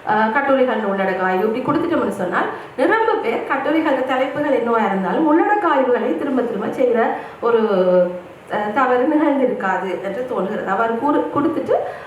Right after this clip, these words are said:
அதுக்கு பிறகு, அஹ், வேற வேற விதங்கள்ல, வேற வேற கோணங்கள்ல இந்த கட்டுரைகளை, இந்த படைப்புகளை அலசுவதற்கு இடம் கொடுத்திருக்கலாம் என்று தோன்றியது. இறுதியாக,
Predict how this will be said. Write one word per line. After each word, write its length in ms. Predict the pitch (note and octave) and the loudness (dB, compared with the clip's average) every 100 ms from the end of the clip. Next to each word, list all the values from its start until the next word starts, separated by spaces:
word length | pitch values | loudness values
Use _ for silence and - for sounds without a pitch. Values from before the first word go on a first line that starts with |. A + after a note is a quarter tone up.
| - | -4
அதுக்கு 280 | D#4 E4+ F#4+ | -2 0 0
பிறகு, 580 | F4+ G#4 A4 G4+ C5+ - - - | 2 2 2 2 0 -2 -10 -4
அஹ், 220 | B3 B3 | 0 2
வேற 280 | C4+ G4 G#4 | 2 2 2
வேற 180 | F#4 D4+ | 0 0
விதங்கள்ல, 440 | C4+ C#4 B3 A#3 | 0 0 0 2
வேற 220 | C4+ E4 | 2 2
வேற 140 | E4+ - - | 0 -2 -2
கோணங்கள்ல 600 | D#4+ F#4 G#4 D#4+ G3+ F#3 - | 2 2 2 0 -2 -2 0
இந்த 140 | D4+ | 0
கட்டுரைகளை, 720 | C4 B3+ A#3 A3+ A3 A3+ A3 | 0 0 2 2 0 0 0
இந்த 220 | A3+ A3+ A3 G3+ G3 - - - - | 0 2 2 2 -2 -4 -12 -14 -2
படைப்புகளை 520 | C4+ E4 - B3 D#4+ | 2 2 2 0 0
அலசுவதற்கு 640 | B3 C4 D4 B3 F#3 - C5+ C#5 - - | 0 0 0 -2 -2 -2 -4 -6 -10 -10
இடம் 320 | B3 D#4 D#4+ | -4 -2 -2
கொடுத்திருக்கலாம் 600 | C4 A3+ G3+ G3 G3+ A3 | -4 -4 -8 -6 -4 -2
என்று 200 | G#3 F#3 - | -4 -6 -6
தோன்றியது. 520 | A3 G3 F3+ D3 - - - - - - - - - - - - | -6 -4 -6 -6 -8 -12 -20 -20 -20 -20 -20 -20 -20 -20 -18 -4
இறுதியாக, 640 | F4+ A4 - C#4+ - B4+ | 0 2 2 2 0 -2